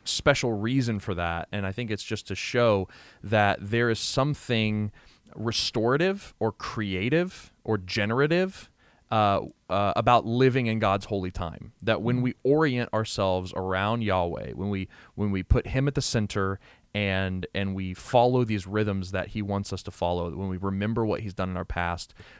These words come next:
Speaker 1: we end up creating new creation around us, which
Speaker 2: It
Speaker 1: is
Speaker 2: doesn't just
Speaker 1: what
Speaker 2: remember or
Speaker 1: Israel was
Speaker 2: point us
Speaker 1: supposed to
Speaker 2: back to
Speaker 1: do.
Speaker 2: creation, but it actually
Speaker 1: Yes.
Speaker 2: brings about new creation in
Speaker 1: That's
Speaker 2: this
Speaker 1: right.
Speaker 2: exact moment.
Speaker 1: Yep. This is ha-, this is
Speaker 2: Fascinating.
Speaker 1: one of the ways that Israel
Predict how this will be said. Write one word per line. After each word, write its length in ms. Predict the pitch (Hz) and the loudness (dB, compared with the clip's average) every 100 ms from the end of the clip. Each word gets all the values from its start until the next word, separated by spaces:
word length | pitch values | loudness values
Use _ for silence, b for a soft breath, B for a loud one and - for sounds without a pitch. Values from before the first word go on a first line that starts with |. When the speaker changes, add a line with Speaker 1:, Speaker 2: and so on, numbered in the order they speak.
| b | b
Speaker 1:
we 180 | 110 107 - | -4 -4 0
end 340 | 123 113 104 | 0 0 2
up 240 | 113 107 - - - - | 2 2 0 -14 -16 -12
creating 800 | - 131 113 107 131 113 92 104 | -2 0 2 2 2 2 -2 4
new 180 | 143 | 4
creation 520 | 139 - 104 95 - 92 | 4 0 -4 -4 -4 0
around 340 | 113 147 101 | 2 4 2
us, 300 | 82 - - | -4 -8 -8
which 260 | 101 110 - | -6 -6 2
Speaker 2:
It 60 | |
Speaker 1:
is 60 | 156 | 8
Speaker 2:
doesn't 200 | 180 170 | 8 10
just 180 | 175 - | 6 6
Speaker 1:
what 140 | 156 | 8
Speaker 2:
remember 320 | 156 156 170 | 10 10 8
or 20 | - | 6
Speaker 1:
Israel 220 | - 110 | 6 6
was 40 | |
Speaker 2:
point 140 | 110 165 | 6 6
us 60 | |
Speaker 1:
supposed 100 | 123 | 4
to 80 | 110 | 8
Speaker 2:
back 140 | 165 156 | 8 8
to 120 | 135 | 4
Speaker 1:
do. 20 | |
Speaker 2:
creation, 580 | - 147 127 139 139 131 | 4 2 2 0 -2 -2
but 100 | 143 | 2
it 40 | 143 | 2
actually 260 | 143 139 | 4 0
Speaker 1:
Yes. 260 | 123 110 - 123 | 0 -2 -4 8
Speaker 2:
brings 340 | 156 165 156 | 10 12 10
about 360 | 143 147 147 139 | 10 12 10 10
new 160 | 139 | 2
creation 480 | 135 - 139 127 127 - | 2 2 2 2 -2 2
in 80 | 143 | 6
Speaker 1:
That's 80 | 147 | 8
Speaker 2:
this 60 | 135 | 8
Speaker 1:
right. 60 | 95 | 6
Speaker 2:
exact 280 | 143 143 | 4 4
moment. 300 | 139 151 127 | 6 6 6
Speaker 1:
Yep. 140 | 95 - B | 0 -4 B
This 160 | 135 | 0
is 80 | 147 | 2
ha-, 140 | - 156 | 0 4
this 140 | 151 | 6
is 20 | |
Speaker 2:
Fascinating. 300 | 143 143 131 | 6 2 6
Speaker 1:
one 120 | 160 175 | 6 6
of 120 | 147 | 4
the 80 | 131 | 4
ways 400 | 110 98 95 101 | 4 2 0 -2
that 160 | 95 | 0
Israel 580 | - 117 110 107 92 90 | 2 2 2 0 0 -2